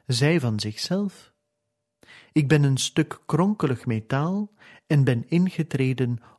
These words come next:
om gladgeschaafd te worden." Vanaf nu leidde hij het leven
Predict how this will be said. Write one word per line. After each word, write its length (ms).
om 280
gladgeschaafd 1120
te 120
worden." 380
Vanaf 340
nu 260
leidde 320
hij 180
het 160
leven 400